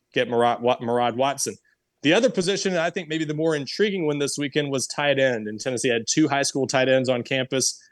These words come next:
Um, Cole Harrison from California. He's at Junipero Serra High School in San Mateo, California, just outside San Francisco.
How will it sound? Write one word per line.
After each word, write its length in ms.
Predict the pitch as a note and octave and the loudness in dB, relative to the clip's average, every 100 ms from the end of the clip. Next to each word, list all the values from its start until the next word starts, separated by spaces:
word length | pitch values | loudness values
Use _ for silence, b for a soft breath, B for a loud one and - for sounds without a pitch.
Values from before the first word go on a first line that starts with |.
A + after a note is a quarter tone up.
| B - | B 0
Um, 300 | A#2 A2+ A2 | 0 0 -4
Cole 240 | - C#3+ D#3 | 0 2 2
Harrison 480 | D3 D#3 C#3 D#3+ C#3+ | 2 0 0 -2 -4
from 140 | D3+ | -6
California. 680 | - C#3+ D3 - C#3 B2+ B2 | -2 0 0 0 -2 0 -2
He's 160 | C3 | -2
at 100 | B2+ | -4
Junipero 520 | A2 C3+ B2 C#3+ C3+ B2+ | -4 -4 0 4 4 4
Serra 360 | - C3+ B2+ | 4 4 2
High 160 | B2+ C3+ | 2 -2
School 420 | - C#3 C3 A#2 b b - | -2 0 0 -2 b b -4
in 260 | C3 B2+ A2+ | -2 0 -2
San 260 | C#3 C3+ | 0 0
Mateo, 380 | C3 - B2+ B2+ | -2 -2 0 0
California, 580 | B2+ C3 C3 - B2+ B2+ | 0 -2 -2 -4 -4 -4
just 200 | B2 A#2 | -2 -2
outside 380 | B2+ B2+ A#2+ A#2 | -2 0 -2 -2
San 160 | B2+ A#2+ | -6 -6
Francisco. 680 | B2+ - B2 - B2 A#2 | -6 -2 0 2 2 2